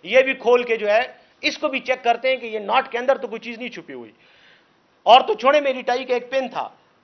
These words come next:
وہ مجھے کسی نے گفٹ کیا ہوا تھا، وہ غ-، بدبختی سے میں نے وہ لگا لیا۔ وہاں گیا، کہتے ہیں، "یار، یہ تو ہم آپ کو نہیں اندر جانا۔" میں نے کہا، "یار، ٹائی کا پن ہے، اس کو دیکھ لو، اس میں کدھر کوئی نہ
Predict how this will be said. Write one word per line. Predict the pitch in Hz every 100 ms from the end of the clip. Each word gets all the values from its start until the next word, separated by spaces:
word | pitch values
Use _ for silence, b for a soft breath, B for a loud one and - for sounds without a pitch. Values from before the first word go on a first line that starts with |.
| _
وہ | 190
مجھے | 233 254
کسی | 247 240
نے | 262
گفٹ | 233 262 -
کیا | 185
ہوا | 147 135
تھا، | 127
وہ | 170
غ-، | 175 160
بدبختی | 165 208 233 - 262
سے | 254
میں | 233
نے | 233
وہ | 214
لگا | 254 226 208
لیا۔ | 196 175 - b b _
وہاں | 175 254 233
گیا، | 277
کہتے | 269 240 247
ہیں، | 247
"یار، | 233 240
یہ | 214
تو | 240 214
ہم | 190
آپ | 180
کو | 196
نہیں | 254
اندر | 247 226
جانا۔" | 214 190
میں | 208
نے |
کہا، | 214 220
"یار، | 196
ٹائی | 202 202 214
کا | -
پن | 220 208
ہے، | 196
اس | 185
کو | 175
دیکھ | 156 214 208
لو، | 196
اس | 175
میں | 185
کدھر | 262 226
کوئی |
نہ | 180